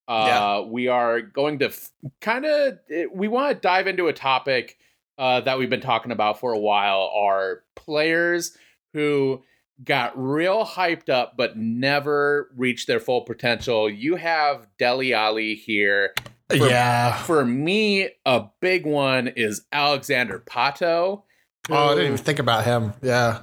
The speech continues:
Speaker 1: Absolutely. Like, he was, he was in line to be the next Kaká, basically. Like,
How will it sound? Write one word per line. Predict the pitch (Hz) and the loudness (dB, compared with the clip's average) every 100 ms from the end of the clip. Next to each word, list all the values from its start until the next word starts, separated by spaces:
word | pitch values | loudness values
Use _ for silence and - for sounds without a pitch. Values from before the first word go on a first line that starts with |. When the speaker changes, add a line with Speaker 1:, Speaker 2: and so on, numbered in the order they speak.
| - | -4
Speaker 1:
Absolutely. | 185 190 - - 170 135 117 127 156 165 151 147 | 0 0 -2 -2 0 0 -2 -2 0 0 -2 -2
Like, | 135 123 120 | 0 0 -2
he | - - 190 214 226 233 233 | -10 -10 -2 0 2 2 -2
was, | 147 147 147 139 135 135 127 - | -4 -2 0 2 0 -2 -6 -8
he | 135 190 | -2 0
was | 214 | 0
in | 151 135 | 0 0
line | 135 131 | 0 0
to | |
be | 110 120 113 | 0 2 2
the | 113 | 0
next | 113 110 - - | 0 0 -2 -4
Kaká, | 120 107 120 101 92 | -4 -2 0 0 -2
basically. | 92 85 101 87 82 | -4 -4 -6 -4 -6
Like, | 92 95 95 - - | -2 0 0 -4 -20